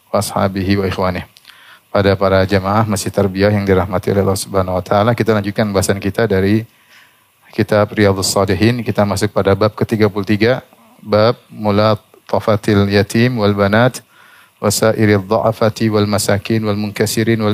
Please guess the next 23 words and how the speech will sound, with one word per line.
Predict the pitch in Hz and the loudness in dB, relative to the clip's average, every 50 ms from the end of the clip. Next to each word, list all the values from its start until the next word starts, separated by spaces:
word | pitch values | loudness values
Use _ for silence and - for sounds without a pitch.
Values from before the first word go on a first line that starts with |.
| 113 | -2
ihsan | 110 98 - - 110 110 110 | -2 -2 -2 -2 -2 0 0
ilaihim | 110 104 110 113 110 110 127 131 131 - - - - - - - - _ _ | 0 2 2 2 2 2 0 -2 -4 -8 -16 -20 -20 -20 -20 -20 -20 _ _
wa | - 113 110 | -4 -2 0
syafaqati | - - 120 - - 113 - - 110 - - | 0 0 0 0 -2 -2 -2 -2 -2 -2 0
alaihim | 110 107 107 104 107 107 110 104 107 110 104 104 | 0 2 2 2 4 2 2 2 0 0 -2 -2
wa | 98 | -4
tawaddu'i | - 104 101 104 104 104 95 104 107 107 104 | -2 0 2 2 2 0 0 -2 -2 -2 -2
ma'ahum | 101 104 104 104 98 104 104 104 107 104 | 0 0 0 0 0 0 0 -2 -2 -4
wa | 98 - | -4 -2
khifdil | - 107 - - - 110 101 101 104 101 - - | -2 -2 -4 -2 0 2 4 4 4 2 0 -2
janahi | 107 107 101 95 98 101 101 98 98 98 - 101 101 101 104 | -2 0 0 2 2 2 2 0 0 0 -2 -2 -2 0 0
lahum. | 101 107 101 101 110 101 95 - _ _ - - - - - - - _ - | 0 2 2 2 0 -2 -4 -8 _ _ -20 -20 -20 -20 -20 -20 -20 _ -4
Bab | 107 117 131 127 - | -2 0 0 0 -2
tentang | - 113 107 - 113 110 110 110 107 107 110 - - - _ _ - - - - - - - - | -4 -4 -2 0 0 0 0 -2 -6 -8 -10 -12 -18 -20 _ _ -20 -20 -20 -20 -20 -20 -18 -6
berlemah | 69 117 107 110 113 110 107 101 107 | -2 2 2 2 2 2 2 2 2
lembut | 107 104 98 110 117 113 - | 2 2 2 0 0 0 -2
atau | - - - 110 104 104 104 101 - - - - - - | -6 -2 0 2 2 4 2 0 -2 -4 -12 -20 -6 -4
bersikap | 110 107 - - 110 - 120 107 | -2 -2 0 -2 -2 -2 -2 -2
lembut | 110 110 107 107 113 - - | -2 -2 -2 -2 -2 0 -2
kepada | 113 101 107 101 107 101 | 0 0 2 2 2 2
anak | 98 101 98 98 - | 2 0 -2 0 0
yatim, | 107 101 95 - 131 143 147 143 - _ _ _ _ - - - - _ _ - - | 0 0 2 2 0 0 0 -6 -18 _ _ _ _ -20 -20 -20 -20 _ _ -8 -6
kepada | 113 - 113 110 107 110 107 107 107 104 - - | -2 0 0 2 2 4 4 4 4 2 0 -2